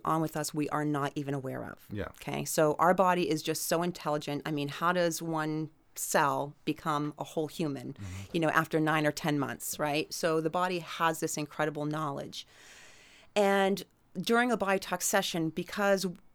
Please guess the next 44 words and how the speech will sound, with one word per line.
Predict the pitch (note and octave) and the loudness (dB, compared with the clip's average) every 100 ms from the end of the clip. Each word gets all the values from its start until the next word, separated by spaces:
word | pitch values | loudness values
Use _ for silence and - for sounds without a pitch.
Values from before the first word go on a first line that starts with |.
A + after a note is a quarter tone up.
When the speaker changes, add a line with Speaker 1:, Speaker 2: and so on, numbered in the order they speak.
| _ - | _ -6
Speaker 1:
the | E3+ | -4
practitioner | F3 F#3+ F3+ A#3+ A3+ - F3 - | -2 -2 -2 -2 -2 0 -2 0
is | E3+ D3+ | -2 -2
guided | F3+ F3+ G3+ A3 - - E3+ E3 - - - | -2 0 0 0 0 -4 -6 -12 -18 -12 -6
to | F#3 | 0
do | F#3 | 2
whatever | F3 E3+ E3+ | 4 4 4
the | D#3 | 2
body | D3 E3 F3+ D#3+ | 2 4 4 2
needs, | D3 C3+ C#3 - - - - | 0 -2 -4 -8 -10 -14 -2
it | - | 0
may | F3+ F#3 G3 | 4 4 4
be | G3 F3 - | 2 -2 0
addressing | E3 E3+ E3+ - E3 | 0 0 0 -2 -4
things | - D3+ D3+ D3+ | -2 -2 -2 -2
that | D3+ | -4
the | D3+ | -4
client | - D#3 D#3 | -6 -4 -4
doesn't | - D3+ D#3 | -2 -2 -2
even | D3+ D3 D3+ | -2 0 0
need, | D3 C#3+ C#3+ - | 0 0 -2 -2
know | D#3 D3 | 0 0
need | C#3+ C#3 | 0 -4
to | C#3 | -6
be | C#3 | -6
addressed. | C#3 C#3 - - - - - | -4 -6 -6 -8 -10 -18 -14
So | - A3 F3+ | -2 2 4
we | F#3 A3+ | 4 0
can | - G3 F3+ | -2 -4 -2
be | F#3 F#3 | 0 2
addressing | - D3+ E3 F#3 G3 - D3+ D3 D3 C#3+ - - - | 0 0 2 2 2 -2 0 0 -4 -6 -12 -8 2
genetic | F#3 E3+ E3+ - | 6 6 4 -2
tendencies | F3+ F3 D#3+ F3 D#3+ D3+ | -2 -2 -2 -2 -2 -2
for | - E3+ D#3 D3+ | -4 0 0 0
things | - E3 D#3 | -4 -6 -4
such | D3 - | -6 -6
as | D3 | -6
diabetes | D3+ D3 C#3+ D#3+ D#3+ - - | -4 -2 -2 -2 -4 -6 -6
so | F3 | -2
that | D3+ - | -2 0
they | D#3+ | 2
never | D#3 D3+ | 2 0
get | C#3+ D3+ - | -2 -2 -2
diabetes, | D3+ C#3 C3+ - - - - - | -2 -4 -4 -6 -6 -10 -8 -10